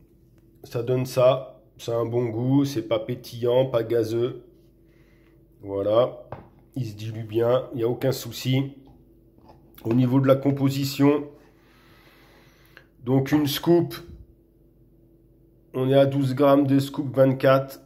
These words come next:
Donc déjà une scoop pour un débutant, c'est déjà bien dosé. Donc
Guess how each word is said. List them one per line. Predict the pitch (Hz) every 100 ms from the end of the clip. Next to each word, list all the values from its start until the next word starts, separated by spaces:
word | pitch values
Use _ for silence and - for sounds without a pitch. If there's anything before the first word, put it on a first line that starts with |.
| _ _ -
Donc | 131 123
déjà | 135 135
une | 139 139
scoop | - - 160 -
pour | 135 135
un |
débutant, | 127 127 127 - 139 147 - - - _ - - -
c'est | - 135
déjà | 110 101 117
bien | 120 135
dosé. | 127 123 117 127 139 - - _ _ _ _ _ - - - _
Donc | 117 131 135 -